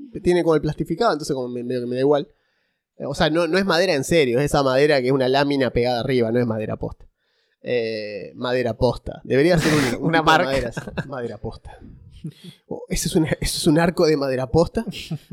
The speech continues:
Speaker 1: <clears throat> Así que, eh, si les interesa algo así, coméntenos,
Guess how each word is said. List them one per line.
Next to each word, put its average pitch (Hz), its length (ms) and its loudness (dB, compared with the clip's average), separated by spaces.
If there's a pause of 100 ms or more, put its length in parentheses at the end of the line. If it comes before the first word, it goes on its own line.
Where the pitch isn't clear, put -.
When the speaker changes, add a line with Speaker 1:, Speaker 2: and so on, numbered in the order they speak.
Speaker 1:
<clears throat> 208 520 0
Así 226 260 -6
que, 208 400 0 (1120)
eh, 135 220 0
si 156 120 2
les 165 140 2
interesa 170 720 0
algo 147 220 -2
así, 202 400 -8
coméntenos, 160 640 -4